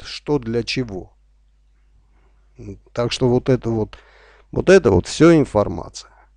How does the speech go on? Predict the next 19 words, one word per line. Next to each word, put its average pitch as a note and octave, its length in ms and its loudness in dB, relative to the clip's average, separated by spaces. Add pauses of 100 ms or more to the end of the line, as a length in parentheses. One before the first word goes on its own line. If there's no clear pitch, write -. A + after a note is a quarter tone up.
(1080)
Это C3 320 -4
все E3 360 6
невозможно C3 680 2 (220)
держать A2+ 680 -2
в G#2 60 -14
голове, B2+ 540 0 (840)
но D#3+ 140 2
ты G#3+ 160 2
знаешь, G#2 360 0
что - 200 -4
вот A#2+ 200 0
у A#2 40 -4
тебя D#3 280 0
есть A#2 460 0
по A#2+ 300 -2
этому G2+ 380 -4 (100)
поводу F#3+ 400 0
такое-то A#2 800 -8
или A2 380 -10